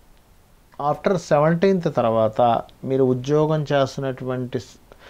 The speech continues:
ప్రదేశం నుంచే ఎవరైనా సరే మీకు ఆఫర్ or something అడగొచ్చు కూడా after సెవెంటీన్త్ తర్వాత, because of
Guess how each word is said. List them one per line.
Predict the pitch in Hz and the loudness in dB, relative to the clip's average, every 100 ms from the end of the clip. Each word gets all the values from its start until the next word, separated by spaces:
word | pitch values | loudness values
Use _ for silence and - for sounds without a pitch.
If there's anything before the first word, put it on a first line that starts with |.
| - - - | -20 -20 -8
ప్రదేశం | 127 123 151 160 175 165 | -2 4 4 4 2 2
నుంచే | 165 160 160 | 0 0 -2
ఎవరైనా | 147 135 131 | 0 0 -2
సరే | 123 135 | -4 -4
మీకు | 135 123 | -4 -6
ఆఫర్ | 120 110 127 - - - _ 123 | -8 -6 -8 -10 -16 -20 _ -12
or | 117 | -10
something | 127 117 131 | -8 -6 -4
అడగొచ్చు | 120 120 127 127 - | -2 -2 -4 -6 -12
కూడా | 120 113 107 - - - - | -12 -10 -12 -16 -20 -20 -14
after | 123 - | -12 -10
సెవెంటీన్త్ | 123 123 123 117 120 120 | -10 -8 -8 -8 -10 -10
తర్వాత, | 123 113 | -10 -10
because | 113 127 | -8 -6
of | 131 | -6